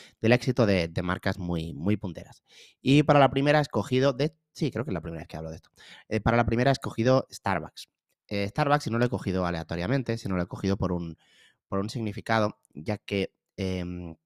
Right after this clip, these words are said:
yo me veo un poco identificado con la marca Starbucks. Ojo, mm, salvando diferencias, eh, te voy a decir a-, ahora el por qué. Entonces, ¿qué es Starbucks? Pues Starbucks empezó,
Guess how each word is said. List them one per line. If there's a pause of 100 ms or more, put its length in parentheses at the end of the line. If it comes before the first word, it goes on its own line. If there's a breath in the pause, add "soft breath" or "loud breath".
(420)
yo
me
veo
un
poco
identificado
con
la
marca
Starbucks.
Ojo, (180)
mm, (400)
salvando
diferencias,
eh,
te
voy
a
decir
a-,
ahora
el
por
qué. (600 loud breath)
Entonces, (300 loud breath)
¿qué
es
Starbucks? (840)
Pues
Starbucks
empezó,